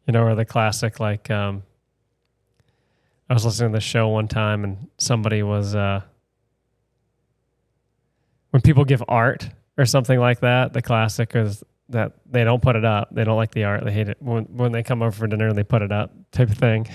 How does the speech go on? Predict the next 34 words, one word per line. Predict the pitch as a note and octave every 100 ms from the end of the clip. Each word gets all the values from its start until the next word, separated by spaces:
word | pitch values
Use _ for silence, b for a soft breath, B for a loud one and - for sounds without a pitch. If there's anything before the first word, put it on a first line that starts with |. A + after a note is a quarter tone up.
| - -
<laughs> | - - C3 - - - _ _ _ _ _ _ _ _
I | A#2+
always | A2+ A#2+
thought | - G#2+
that | A#2+
was | A#2+ G#2
great. | A2 G#2+ G#2 - - _ _ _ _
And, | A#2 G#2+ G#2 G#2
uh, | G2+ G2 G2 - _ _ _ _ _ _ _ _ _ _ _ _ _ _ _ _
that | C3 -
people | A#2+ A2
do | G#2 A2
that. | G#2+ -
Uh, | B2
but, | B2+
uh, |
and | B2 B2 B2+ -
it | C#3
could | D#3
be | C#3+ C3+
any | C3 C#3+ C#3
item, | A2+ G#2 G#2
you | C3
know, | A2+ G#2+ A2 A#2
you | B2
never | B2 A#2+
use, | A#2+ A#2 A#2 A2+
but | A2+ A2 - -
somebody | - B2 B2 A#2+ A2+
got | B2 B2+ A#2+
it | A#2+
for | - A#2 A2
you | A2+ A2+
and | A2 A2